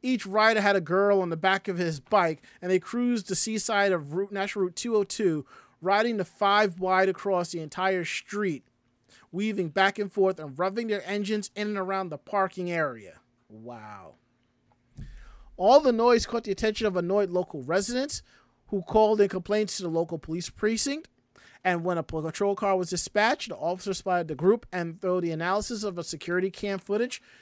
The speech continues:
the riders' identities were determined, with all involved admitting the charges of reckless driving.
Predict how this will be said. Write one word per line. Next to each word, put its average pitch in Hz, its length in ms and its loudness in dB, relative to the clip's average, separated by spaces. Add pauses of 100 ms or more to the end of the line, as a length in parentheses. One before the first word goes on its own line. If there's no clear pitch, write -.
the 175 100 -6
riders' 185 460 2
identities 180 560 -2
were 175 160 -4
determined, 220 600 -4 (260)
with - 240 -14
all 226 320 6
involved 208 400 2
admitting 196 320 0
the 190 80 2
charges 202 500 0
of 135 180 -8
reckless 196 360 0
driving. 139 580 -2